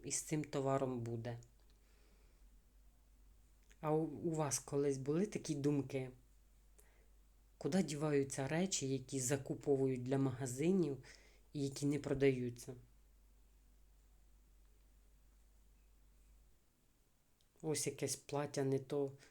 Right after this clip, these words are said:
Золушки. А може, це дизайнерське,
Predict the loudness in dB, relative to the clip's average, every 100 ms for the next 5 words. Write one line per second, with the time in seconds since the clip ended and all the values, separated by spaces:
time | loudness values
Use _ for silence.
0 | -14 -2 2 6 6 6 2 -2 -8 -4
1 | -4 -4 -10 _ _ _ _ _ _ _
2 | _ _ _ _ _ _ _ _ _ _
3 | _ _ _ _ _ _ _ -20 -12 -4
4 | 0 0 0 0 -2 0 2 2 2 2
5 | -2 -4 -6 -8 -10